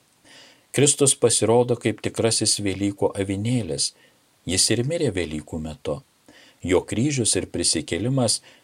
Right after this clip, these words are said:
yra mūsų kelias per mirtį į naują gyvenimą. Jie išlaisvina mus iš nuodėmės vergijos, o galiausiai ir iš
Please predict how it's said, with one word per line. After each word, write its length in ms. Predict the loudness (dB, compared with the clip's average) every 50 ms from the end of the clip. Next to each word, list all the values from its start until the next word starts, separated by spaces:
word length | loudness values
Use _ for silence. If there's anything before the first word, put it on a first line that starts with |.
| _ _ -2
yra 180 | 0 2 2 2
mūsų 380 | 2 2 2 4 4 2 2 0
kelias 460 | 0 2 2 2 4 2 2 2 0
per 220 | -2 -2 -2 -2 -2
mirtį 460 | -2 -2 -2 -2 -2 -2 -4 -6 -4
į 100 | -4 -6
naują 460 | -4 -4 -4 -4 -4 -4 -4 -6 -6 -6
gyvenimą. 640 | -6 -6 -6 -6 -8 -8 -10 -10 -12 -12 -12 -12 -14 _ _ _ _ _ _ _ _ _ _ -6
Jie 180 | -2 0 0
išlaisvina 680 | 0 0 0 0 0 2 2 0 0 0 0 0 -2 -2 -2
mus 300 | 0 0 0 0 -2 -2
iš 240 | -4 -4 -4 -2
nuodėmės 560 | -2 -2 -2 -2 -2 -2 -2 -2 -2 -2 -2 -2
vergijos, 680 | -2 -4 -4 -4 -4 -6 -4 -2 0 0 0 -2 -6 -8 _ _ _ _
o 120 | -2 -2 0
galiausiai 800 | 0 0 0 0 0 0 0 0 0 0 0 -2 -4 -4 -6 -12 _ _ _
ir 220 | -4 -2 -2 0 0
iš 80 | -2